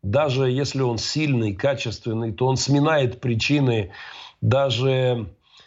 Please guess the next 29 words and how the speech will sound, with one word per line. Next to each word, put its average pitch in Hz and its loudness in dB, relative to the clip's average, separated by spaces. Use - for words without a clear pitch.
э, - -4
даже 139 0
тех 151 -2
вещей, 143 2
которые 147 2
мы 143 4
не 147 4
понимаем, 113 -2
не 123 4
осознаём, 117 0
да, 113 2
каких-то 113 -2
истоков 107 0
этих - -6
проблем. 110 0
Поэтому, 143 2
э, - -6
может 175 4
быть, 151 2
специалистам 143 0
и 131 2
стоит 127 0
копаться 113 -2
где-то 107 0
в 92 -6
корнях 113 2
и 104 -4
в - -10
причинах. 131 0